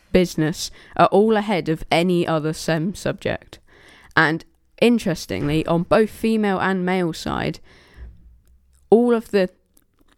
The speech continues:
art subjects have fallen in popularity since twenty seventeen,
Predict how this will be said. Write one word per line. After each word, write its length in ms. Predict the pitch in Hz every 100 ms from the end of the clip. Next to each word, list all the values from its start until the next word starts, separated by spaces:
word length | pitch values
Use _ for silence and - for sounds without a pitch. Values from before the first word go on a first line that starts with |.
| - - _ _ - - -
art 260 | 170 180 -
subjects 600 | - 156 - - - - -
have 160 | - 190
fallen 640 | - 190 196 185 151 151
in 180 | 156 156
popularity 880 | 175 - 156 165 160 - - 147 - _ _ _ _ _ _ _
since 400 | - - 147 -
twenty 380 | - 156 151 147
seventeen, 680 | - 151 147 - 156 147